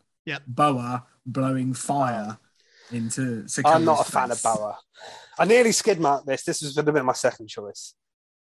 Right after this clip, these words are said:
Speaker 3: I didn't like it.
Speaker 1: Yeah,
Speaker 3: I, di-, I
Speaker 1: um,
Speaker 3: like the fact they were brawling
Speaker 1: yeah.
Speaker 3: backstage and all that, but the match ended in D Q. You know that annoys me in the first place. Um,
Speaker 1: Double count out, wasn't it?
Speaker 3: the,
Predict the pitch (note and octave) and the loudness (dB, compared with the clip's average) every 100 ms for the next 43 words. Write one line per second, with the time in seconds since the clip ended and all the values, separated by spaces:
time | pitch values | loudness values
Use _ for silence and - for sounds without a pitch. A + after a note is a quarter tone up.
0 | _ _ C3 B2+ A#2 A2 G2 F3+ F3+ F3+ | _ _ 0 0 0 -2 -2 -6 -2 -2
1 | F3 F3 D#3+ - - E3+ F3 A3+ A#3+ B3+ | -2 -4 -8 -16 -6 0 2 4 4 6
2 | D4+ D4+ - C#4+ B3+ A#3 G#3 B3 A#3+ A3+ | 6 4 -2 2 2 4 6 6 6 2
3 | E3 - G#3+ A3 F3+ F#3 F#3+ G3 F#3 E3+ | 0 2 2 2 -2 0 4 4 4 0
4 | E3+ _ _ F3 A3 G3 G3+ F3 D#3+ D3 | -2 _ _ 0 0 2 0 0 -4 -8
5 | - C#3 C3+ A#2 A2+ C#3+ D3 D3 C3 C3+ | -8 -10 -8 -10 -8 0 2 2 0 -2
6 | B2 A#2 B2 A#2 - A2+ A2 - G#2+ - | -4 -6 -8 -12 -6 -6 -6 -6 -6 -6
7 | - _ _ _ _ _ _ _ _ C#3+ | -16 _ _ _ _ _ _ _ _ 4
8 | C#3 B2+ B2 B2 A#2+ E3 C#3+ D#3+ C#3 C3+ | 6 6 2 -8 -6 -6 -6 -8 -8 -10
9 | D#3+ C#3+ D#3 - - C#3+ | -12 -14 -16 -4 -2 -2